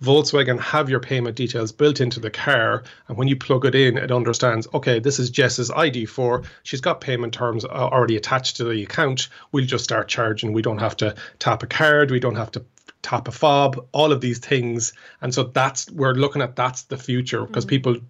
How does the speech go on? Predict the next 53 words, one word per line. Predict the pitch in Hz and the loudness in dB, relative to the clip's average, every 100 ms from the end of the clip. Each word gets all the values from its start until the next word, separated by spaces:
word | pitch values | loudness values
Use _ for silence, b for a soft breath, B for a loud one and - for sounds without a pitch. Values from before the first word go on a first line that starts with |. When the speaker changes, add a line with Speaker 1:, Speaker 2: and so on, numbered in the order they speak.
| - | -6
Speaker 1:
just | 131 | -2
don't | - 131 | 2 4
want | 120 117 | 4 0
the | 110 | -2
convenience | 120 117 110 107 | -2 0 -2 -2
of | 104 | 0
have | 117 98 | 0 0
to | 113 - B B | -2 -4 B B
standing | - 160 147 131 120 | -2 2 4 4 2
outside, | 117 113 120 113 113 | 0 2 0 0 -4
fod-, | - 156 147 | -4 0 0
messing | 131 120 143 135 135 | -2 -4 -2 -2 -2
around | 120 117 113 | -2 -2 -2
with | 107 | -4
fobs | - 117 117 | -2 0 -2
or | 131 | -2
apps | 113 110 - | -2 -2 -4
or | 117 | -6
all | 110 | -4
the | 113 | -4
rest | 107 - | -4 -4
of | 117 | -6
it. | - B B | -6 B B
It's | - - | -10 -6
the | - | -4
convenience | 127 139 123 135 127 123 117 | -2 2 4 6 6 6 2
to | |
the | 120 117 | 2 2
end | 113 | 2
user. | 113 117 113 117 B B B | 2 2 4 2 B B B
It's | 170 135 | -10 -10
the | - 120 | 0 4
availability | 113 117 117 110 139 139 117 | 4 4 2 4 4 6 4
of | 113 | 0
these | 117 110 | 0 -4
chargers. | - 113 110 117 110 | -2 -2 0 -2 -2
And | 117 127 | -4 -4
as | 131 123 | 0 2
we | 123 | 2
see | 123 123 | 2 2
more | 120 117 113 | 4 4 4
and | |
more | 120 117 | 4 4
of | 113 | 2
them | 107 | 0
around | 120 180 156 | 2 4 2
the | |
place, | - 123 117 - B B | 0 -2 -2 -6 B B
it | 123 | -10
just | 123 117 | -8 -10
becomes | - - 117 117 113 | -10 -8 -4 -4 -4
the | 120 | -2
norm. | 110 127 127 113 | 2 4 4 0